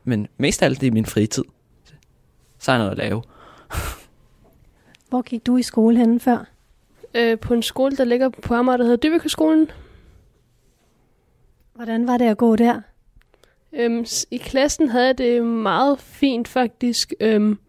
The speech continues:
Speaker 3: men undervisningen var alt for kedelig, og de opgaver, man så fik ekstra, var bare de samme opgaver, bare mange flere af dem. Så man blev ikke udfordret på samme måde med noget nyt.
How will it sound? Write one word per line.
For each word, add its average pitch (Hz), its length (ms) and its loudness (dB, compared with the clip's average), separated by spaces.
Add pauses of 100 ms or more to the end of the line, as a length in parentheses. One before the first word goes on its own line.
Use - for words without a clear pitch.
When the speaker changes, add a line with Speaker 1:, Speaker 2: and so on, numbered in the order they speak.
(680)
Speaker 3:
men 214 600 0 (260)
undervisningen 247 640 2
var 220 140 0
alt 247 260 -2
for - 120 -6
kedelig, 240 440 2
og 220 140 -4
de 254 120 2
opgaver, 233 340 0
man 220 160 -2
så 240 180 -2
fik - 220 -6 (120)
ekstra, 240 680 0
var 226 180 -2
bare 226 200 0
de 233 120 0
samme 233 340 0
opgaver, 214 640 -2 (100)
bare 226 160 0
mange 226 260 -2
flere - 240 -6
af 208 80 -8
dem. 208 200 -10 (1160)
Så 233 140 -6
man 220 140 0
blev 247 120 0
ikke 233 120 -2
udfordret 240 440 0
på 233 120 -4
samme 220 460 -2
måde 208 320 2
med 226 160 0
noget 214 180 2
nyt. - 420 -4